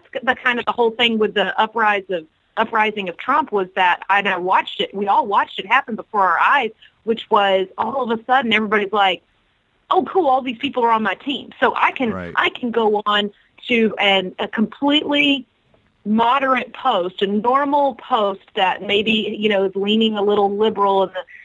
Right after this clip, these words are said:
Speaker 1: in the, in the, in their viewpoint or whatever, and I can go in, in the middle, and I'm saying this from my personal experience, right? This
Speaker 2: Mm-hmm.
Speaker 1: happened to me over and over and over during the whole election year, which was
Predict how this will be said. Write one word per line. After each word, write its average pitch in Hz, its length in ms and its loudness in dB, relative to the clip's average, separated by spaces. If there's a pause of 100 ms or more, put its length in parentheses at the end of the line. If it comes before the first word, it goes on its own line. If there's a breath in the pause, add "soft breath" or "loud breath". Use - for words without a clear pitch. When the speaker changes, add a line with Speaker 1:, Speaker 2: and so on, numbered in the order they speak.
(180 loud breath)
Speaker 1:
in 196 200 0
the, 165 140 0
in 190 100 0
the, 175 440 2
in 196 100 2
their 180 200 2
viewpoint 185 480 0
or 165 80 4
whatever, 165 420 2
and 160 140 0
I 202 120 2
can 240 160 -4
go 208 220 2
in, 185 200 2
in 175 100 -6
the 165 60 -6
middle, 208 380 0
and 190 240 -8
I'm 196 240 0
saying 190 220 0
this 175 120 -8
from 175 200 -8 (120)
my 175 180 -2
personal 196 400 -2
experience, 151 480 -4
right? 180 160 0
This 165 80 -12
Speaker 2:
Mm-hmm. 196 80 -2
Speaker 1:
happened 92 200 -2
to 170 60 -8
me 170 180 -8 (120)
over 190 260 -2
and 180 80 -2
over 175 180 -2
and 170 100 0
over 160 240 0
during 151 240 -2
the 151 80 -6
whole 156 180 0
election 165 380 -2
year, - 220 -2 (480 loud breath)
which 196 340 -2
was 175 560 0